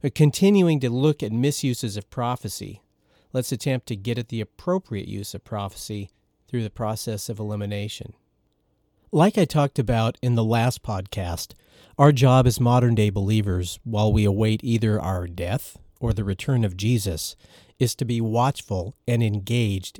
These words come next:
in doing his business until we see him. It's not to further prophesy about his return. We are to be readers of capital T truth, not authors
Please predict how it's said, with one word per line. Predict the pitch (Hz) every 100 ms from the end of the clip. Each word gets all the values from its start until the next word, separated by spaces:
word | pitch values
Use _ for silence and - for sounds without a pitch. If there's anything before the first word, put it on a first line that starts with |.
| -
in | 110
doing | 104 107 104
his | 101 113 98
business | 113 113 101 95 - 160
until | 110 117 110
we | 104
see | - 123 98
him. | 92 80 _ _ _ _ _ _ - -
It's | 147 123 139
not | 139 160 156 - _ -
to | 123
further | - 156 160 151 101 90 - -
prophesy | 107 123 110 - 95 87 92 -
about | 101 95 95
his | 104 110
return. | 101 135 135 92 92 - _ _ _ _ _ _
We | 139 135
are | 135
to | 120
be | 120 120 117
readers | 113 131 175 120 104 101 - - -
of | 110 101
capital | 127 120 127 110 104
T | - 139 117 101 98 _ _ -
truth, | - 135 104 - _ _ _ _ -
not | 139 143 -
authors | 147 170 - 90 -